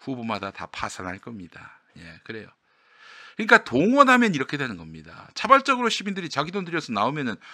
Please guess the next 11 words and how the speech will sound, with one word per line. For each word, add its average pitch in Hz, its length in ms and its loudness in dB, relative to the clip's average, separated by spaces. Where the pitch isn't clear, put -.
아니, 262 200 2
어떻게 214 360 -2
뭐 190 200 -4
무슨, 151 460 -8
응? 202 240 -8
파산 202 380 -2
걱정을 147 360 -4
할 113 80 -6
수 - 140 -12
있겠어요? 98 460 -8
어? 151 140 -10